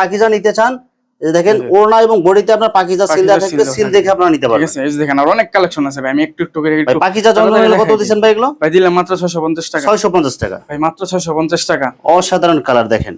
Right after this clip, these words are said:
Speaker 1: চমৎকার কালার এবং প্রিন্টের মধ্যে এগুলো সব হচ্ছে পাকিজা প্রিন্টের
Speaker 2: হ্যাঁ,
Speaker 1: জমজম
Speaker 2: সবগুলো
Speaker 1: কালেকশন
Speaker 2: পাকিজা।
Speaker 1: এগুলো। কাপড়গুলো আপনার হাতে ধরলে বুঝতে পারবেন কাপড়ের কোয়ালিটি কেমন এগুলো।
Speaker 2: একদম অনেক ভালো মানের কাপড়, ঠিক আছে?
Speaker 1: এবং
Speaker 2: একদম এ গ্রেডের।
Speaker 1: এবং
Speaker 2: এটা নিয়ে
Speaker 1: প্রত্যেকটা
Speaker 2: কেউ
Speaker 1: বডিতে
Speaker 2: অবজেকশন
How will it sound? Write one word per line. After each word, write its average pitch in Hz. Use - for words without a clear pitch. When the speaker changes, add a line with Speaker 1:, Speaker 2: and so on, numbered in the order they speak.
Speaker 1:
চমৎকার 214
কালার 208
এবং 214
প্রিন্টের 208
মধ্যে 214
এগুলো 214
সব 214
হচ্ছে 220
পাকিজা 196
প্রিন্টের 214
Speaker 2:
হ্যাঁ, 226
Speaker 1:
জমজম 202
Speaker 2:
সবগুলো 180
Speaker 1:
কালেকশন 147
Speaker 2:
পাকিজা। 135
Speaker 1:
এগুলো। 117
কাপড়গুলো 220
আপনার 226
হাতে 175
ধরলে 202
বুঝতে 185
পারবেন 190
কাপড়ের 175
কোয়ালিটি 151
কেমন 110
এগুলো। 107
Speaker 2:
একদম 170
অনেক 254
ভালো 170
মানের 165
কাপড়, 139
ঠিক 165
আছে? 180
Speaker 1:
এবং 208
Speaker 2:
একদম 247
এ -
গ্রেডের। 147
Speaker 1:
এবং 185
Speaker 2:
এটা 233
নিয়ে 240
Speaker 1:
প্রত্যেকটা 240
Speaker 2:
কেউ 254
Speaker 1:
বডিতে 240
Speaker 2:
অবজেকশন 240